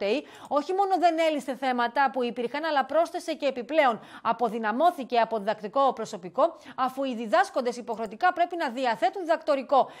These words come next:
Η πρόσληψή τους μόνο ως ορομίστη και όχι σε μόνιμη θέση ελαχιστοποιεί τη διάθεση καθηγητών να διδάξουν στο δημότυχο.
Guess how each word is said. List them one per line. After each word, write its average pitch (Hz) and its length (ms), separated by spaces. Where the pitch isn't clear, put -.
Η 254 140
πρόσληψή 330 640
τους 254 200
μόνο 320 420
ως 359 140
ορομίστη 320 600
και 247 140
όχι 349 240
σε 302 140
μόνιμη 294 420
θέση 269 400
ελαχιστοποιεί 277 840
τη 311 120
διάθεση 302 500
καθηγητών 247 580
να 320 120
διδάξουν 302 340
στο 285 180
δημότυχο. 262 640